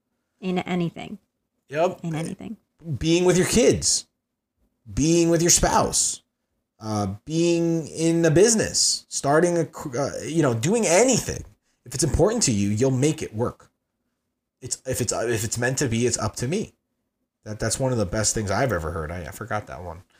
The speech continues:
Speaker 1: Mm-hmm.
Speaker 2: Um, that was a good one. So we have some questions from our listeners here. I wanna get through these 'cause we're approaching the end here and our dog is running around.
Speaker 1: <laughs>
Speaker 2: Uh, but how did you deal with and find the willpower to sacrifice family time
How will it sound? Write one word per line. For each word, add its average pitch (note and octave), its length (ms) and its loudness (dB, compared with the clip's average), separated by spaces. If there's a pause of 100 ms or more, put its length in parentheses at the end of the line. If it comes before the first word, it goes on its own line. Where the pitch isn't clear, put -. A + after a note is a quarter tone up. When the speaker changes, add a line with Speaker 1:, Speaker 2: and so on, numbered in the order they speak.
(200)
Speaker 1:
Mm-hmm. F3 80 -14
Speaker 2:
Um, E2 520 -6
that G#2 100 -8
was G2+ 140 -4
a G2 40 -6
good G2+ 160 -2
one. G#2 140 -2
So D3+ 100 2
we E3+ 80 4
have A3+ 120 4
some A#3 140 2
questions E3+ 360 4
from D3 140 2
our B2 80 4
listeners A#2+ 420 2
here. A#2+ 120 4
I A2+ 40 4
wanna A#2 220 2
get A2 160 0
through A2+ 160 -2
these A2 180 2
'cause G2+ 280 -4 (360)
we're A#2+ 80 -14
approaching A2 380 -6
the G#2 100 -4
end G#2 180 0
here G#2 240 -4 (440)
and A#2 120 -12
our G#2+ 100 -4
dog G#2 340 -2
is G#2 100 -4
running G#2 260 -4
around. D3+ 640 -6
Speaker 1:
<laughs> D#3+ 40 -6
Speaker 2:
Uh, A2 380 0
but C3+ 500 2 (280)
how G#3 260 4
did A#3+ 220 4
you D#3+ 160 4
deal B2+ 420 6
with A2+ 440 4
and A2 180 -2
find A#2 400 0
the G#2+ 80 2
willpower G2+ 680 2
to F#2+ 100 -2
sacrifice G2 720 -2
family G2 720 -6
time D#2+ 520 -6